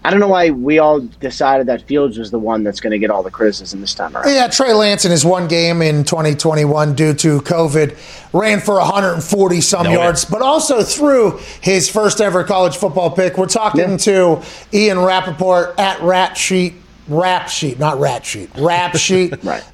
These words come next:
Speaker 2: uh, host of a once very popular show that will come
Speaker 1: Mm-hmm.
Speaker 2: back after the draft,
Speaker 3: Waiting
Speaker 2: we
Speaker 3: on pins
Speaker 2: believe.
Speaker 3: and needles.
Speaker 2: Rap Sheet
Speaker 1: Hopefully.
Speaker 2: and Friends. We're
Speaker 1: Hopefully.
Speaker 2: hoping that show comes back. It was
Speaker 1: Keep my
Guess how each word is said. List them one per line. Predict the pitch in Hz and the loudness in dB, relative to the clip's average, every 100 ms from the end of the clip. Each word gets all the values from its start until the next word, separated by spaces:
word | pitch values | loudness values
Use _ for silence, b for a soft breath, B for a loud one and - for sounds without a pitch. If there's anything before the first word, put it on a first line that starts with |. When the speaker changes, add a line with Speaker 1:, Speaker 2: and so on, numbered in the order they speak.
| 156 | -2
Speaker 2:
uh, | 156 151 151 147 147 - | 0 2 2 2 2 0
host | 139 202 214 - 202 | -2 2 0 0 0
of | 175 165 160 143 - - - b b b b b - | 2 2 2 -2 -8 -14 -20 b b b b b -8
a | 160 156 156 151 | 0 2 2 2
once | 143 196 220 - | 2 2 0 -4
very | 147 139 185 202 190 | -6 -2 2 4 2
popular | 185 190 180 180 165 | 2 0 0 0 -2
show | 143 214 208 190 185 | 0 0 2 2 2
that | 165 160 143 | 0 0 2
will | 175 196 | 2 2
come | - 175 | 0 2
Speaker 1:
Mm-hmm. | 156 | 2
Speaker 2:
back | 170 185 202 - | 4 2 0 -2
after | 190 190 180 190 | 0 0 0 0
the | 165 | 0
draft, | 139 151 180 196 | 0 2 4 2
Speaker 3:
Waiting | 123 123 | 2 2
Speaker 2:
we | 185 | 0
Speaker 3:
on | 165 | 2
pins | 185 | 2
Speaker 2:
believe. | 190 | 2
Speaker 3:
and | 117 | 0
needles. | 117 110 107 - | -4 -4 -6 -2
Speaker 2:
Rap | 170 180 | 0 0
Sheet | 175 - 185 | 0 -2 0
Speaker 1:
Hopefully. | 165 135 | 2 4
Speaker 2:
and | |
Friends. | 139 - 180 180 190 202 165 | 2 0 0 2 2 2 2
We're | 160 | 2
Speaker 1:
Hopefully. | 151 165 | 2 0
Speaker 2:
hoping | 165 | 2
that | 165 156 | 2 2
show | 170 156 | 0 0
comes | 160 143 | 0 0
back. | 147 165 | 0 2
It | |
was | 180 175 180 | 2 4 2
Speaker 1:
Keep | |
my | - | 0